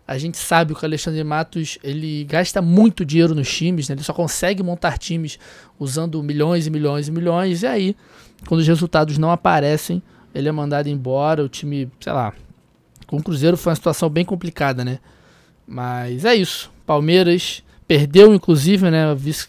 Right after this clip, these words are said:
vice-colocação pro Santos, e tá aí nessa dúvida de como vai ser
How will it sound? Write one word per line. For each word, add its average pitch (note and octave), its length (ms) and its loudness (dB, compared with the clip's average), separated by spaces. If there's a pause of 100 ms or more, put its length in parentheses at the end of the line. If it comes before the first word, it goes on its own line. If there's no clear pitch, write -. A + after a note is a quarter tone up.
(100)
vice-colocação D3+ 840 -2
pro D3 120 -10
Santos, F#3 640 -6 (800)
e C#3+ 140 -6
tá - 240 2
aí E3 260 4
nessa E3 380 0
dúvida E3+ 420 2
de - 80 -12
como F3 220 -2
vai E3+ 180 4
ser D#3+ 400 2